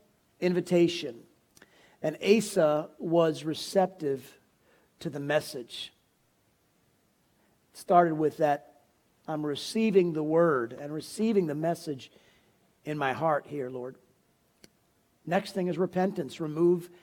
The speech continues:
everything questionable in your life.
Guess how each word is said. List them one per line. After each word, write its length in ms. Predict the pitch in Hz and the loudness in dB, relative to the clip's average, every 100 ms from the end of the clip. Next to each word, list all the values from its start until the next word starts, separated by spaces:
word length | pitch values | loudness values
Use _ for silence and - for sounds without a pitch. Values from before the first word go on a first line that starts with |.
| _ _ _ _ _ - | _ _ _ _ _ 6
everything 1000 | 190 220 233 240 226 214 208 196 196 196 - _ _ _ | 6 8 6 6 2 4 6 4 -2 -6 -14 _ _ _
questionable 880 | - 185 196 - - 175 135 117 - _ _ _ _ _ _ _ _ _ | -6 4 4 4 -4 -4 -4 -6 -12 _ _ _ _ _ _ _ _ _
in 120 | 151 | -6
your 140 | 156 160 | -4 0
life. 500 | 160 170 120 - | 2 2 0 -12